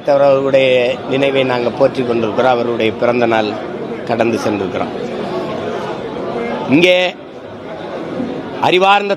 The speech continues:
தமிழ் சமூக மக்கள், என் இன சொந்தங்கள், என்னினும் இளைய என் தம்பி தங்கைகள் இந்த, அஹ், செய்தியை, இந்த சி-, நிகழ்வை ஆழ்ந்து கவனிக்கணும். அவங்க சொல்ற காரணம் கச்சத்தீவை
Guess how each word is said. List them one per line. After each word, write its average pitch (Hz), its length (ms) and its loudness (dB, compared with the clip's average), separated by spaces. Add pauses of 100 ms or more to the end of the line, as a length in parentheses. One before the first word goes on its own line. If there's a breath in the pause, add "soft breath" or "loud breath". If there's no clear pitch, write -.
தமிழ் 180 260 0
சமூக 170 220 4 (120)
மக்கள், 156 280 0 (120)
என் 135 180 2
இன 151 120 4 (180)
சொந்தங்கள், 139 500 2
என்னினும் 151 360 2
இளைய 131 240 4
என் 120 160 -2
தம்பி 139 280 2
தங்கைகள் 127 420 4
இந்த, 113 160 4 (1300)
அஹ், 107 600 4 (2000)
செய்தியை, 139 380 4
இந்த 135 180 4
சி-, 127 180 -2
நிகழ்வை 135 320 4 (100)
ஆழ்ந்து 127 300 2
கவனிக்கணும். 110 500 0 (1160)
அவங்க 139 320 4
சொல்ற 202 220 6 (180)
காரணம் 170 400 2
கச்சத்தீவை 156 500 2